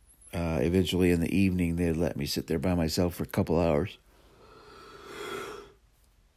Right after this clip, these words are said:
Excuse me. Uh,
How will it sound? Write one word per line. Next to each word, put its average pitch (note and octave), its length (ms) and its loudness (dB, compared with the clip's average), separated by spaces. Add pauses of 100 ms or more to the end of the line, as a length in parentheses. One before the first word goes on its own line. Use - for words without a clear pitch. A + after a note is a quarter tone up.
(1120)
Excuse B2 500 8
me. G#2+ 160 4 (260)
Uh, A2+ 280 6